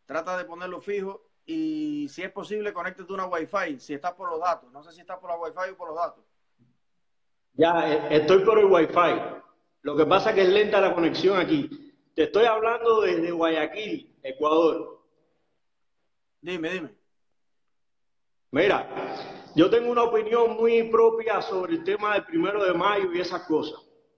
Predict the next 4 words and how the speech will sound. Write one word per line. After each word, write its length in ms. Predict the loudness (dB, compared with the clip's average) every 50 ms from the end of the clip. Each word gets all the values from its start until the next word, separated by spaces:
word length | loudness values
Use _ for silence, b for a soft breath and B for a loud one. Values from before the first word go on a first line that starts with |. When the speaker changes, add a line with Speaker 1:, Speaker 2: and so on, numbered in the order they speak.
| _ _ _ _ _ _ _ _ _ _ _ -20 _ _ _ _ _ _ _ _ _ _ _ -2
Speaker 2:
El 220 | 0 0 2 4
tema 420 | 4 4 4 4 2 0 0 0 -2
es 60 | -2
que, 800 | 0 2 2 2 4 4 4 2 2 0 -4 -8 -10 -14 -18